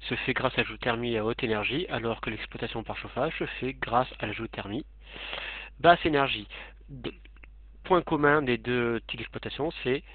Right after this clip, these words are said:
la récupération de l'eau infiltrée qui chauffe sur plusieurs années en sous-sol. Soit on va la récupérer et la convertir directement, enfin, la, et la convertir son énergie calorifique en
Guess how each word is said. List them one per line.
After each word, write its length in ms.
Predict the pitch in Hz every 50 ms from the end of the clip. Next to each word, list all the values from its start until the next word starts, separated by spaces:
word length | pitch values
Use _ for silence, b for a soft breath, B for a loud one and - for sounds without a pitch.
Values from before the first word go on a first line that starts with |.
| B B B B B B B B - -
la 300 | - 120 113 113 110 107
récupération 640 | 101 131 139 - - - - 139 131 131 - - 135
de 120 | 117 120
l'eau 160 | 120 123 120
infiltrée 420 | 117 113 - - - - - 156 165
qui 140 | - - -
chauffe 320 | - - 117 117 127 - - - - - -
sur 120 | - 113 - -
plusieurs 420 | - 113 110 107 107 110 107 98 101
années 280 | 101 107 131 156 185 B B B B B B B B B B B - -
en 100 | 175 180
sous-sol. 520 | - - - - - - 113 113 127 151 - B B B B B B B B - - -
Soit 180 | - 190 180 165
on 80 | 139 120
va 80 | 135
la 120 | 131 131 135
récupérer 560 | 131 - 151 - - 151 143 139 143 147 151
et 60 | 135
la 120 | 117 110
convertir 400 | - - 117 120 117 - 131 120
directement, 720 | 107 120 117 117 117 110 - - 117 117 117 113 113 113 - - - - - -
enfin, 260 | 131 117 - - 120
la, 120 | 110 113 117
et 220 | 135 - - 127
la 80 | 135 127
convertir 560 | - - 135 120 123 117 - - - 135 120 - -
son 100 | 120 113
énergie 500 | 113 110 113 110 110 120 117 110 110 - - -
calorifique 560 | - 120 120 113 123 120 - - 123 - - - -
en 240 | - 151 151 127 110